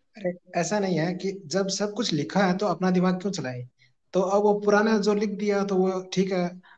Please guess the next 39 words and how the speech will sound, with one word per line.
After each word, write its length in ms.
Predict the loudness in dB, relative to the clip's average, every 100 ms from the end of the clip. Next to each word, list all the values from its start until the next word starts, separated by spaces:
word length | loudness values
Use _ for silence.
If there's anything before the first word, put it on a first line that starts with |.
| -6
और 120 | -4 -2
अब 260 | -2 -4 0
नया 200 | 2 4
दिमाग 400 | 4 4 2 2
चलाते 380 | 2 2 2
नहीं 160 | 2 2
है 100 | 2
तो 120 | 0
वो 380 | 2 0 -4 -14 _
उनके 240 | -6 -2 -4 -4 -12 _ -2
भेजे 220 | 0 2
में 80 | 2
वही 260 | 2 2 2
बसा 440 | -2 -4 -4 -4
हुआ 160 | -4 -2
था, 80 |
वही 180 | 0 2
करेंगे। 380 | 2 -2 -4 -8 -14 _ _ -20 -20 _
और 280 | 2 2 0 0
हिंदू 240 | 4 6 6
में 140 | 4
क्या 120 | 4
है 60 | 2
कि 120 | 4
हर 240 | 2 2 4
रोज, 320 | 4 2 -2 -14 -6 0
अ, 140 | 0
तर्क 420 | 0 0 0 -2 -4
कर 120 | -4
सकते 300 | -4 -4 -2
हो 100 | 0
एक 160 | 0 -2
दूसरे 300 | -2 -2 -2
से, 180 | -2
तो 360 | -2 -2 -2 -2 -2
हम 360 | 0 -2 0
डेवलप 280 | 2 2 2
होते 300 | -2 -4 -4
गए, 180 | 0